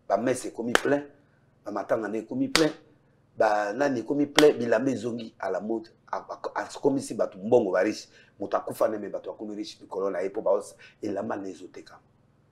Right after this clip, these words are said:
C'est un esprit qui réclame. Kasavu, son esprit se repose en paix au Congo. Euh,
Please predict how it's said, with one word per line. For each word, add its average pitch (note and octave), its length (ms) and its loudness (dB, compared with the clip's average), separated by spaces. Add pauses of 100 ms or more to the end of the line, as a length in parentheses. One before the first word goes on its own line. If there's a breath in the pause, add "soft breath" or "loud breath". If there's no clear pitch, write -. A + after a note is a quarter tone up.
(140)
C'est A2+ 200 -2
un G2 40 -4
esprit - 420 -12
qui B2 140 -4
réclame. F#2+ 440 -6 (960)
Kasavu, A2 420 -2
son G#2+ 180 -4
esprit - 280 -8
se - 120 -6
repose G#2 500 -6
en G#2+ 140 0
paix G#2+ 160 -4
au F#2 80 -6
Congo. A#2+ 400 -8 (840)
Euh, G#2+ 560 4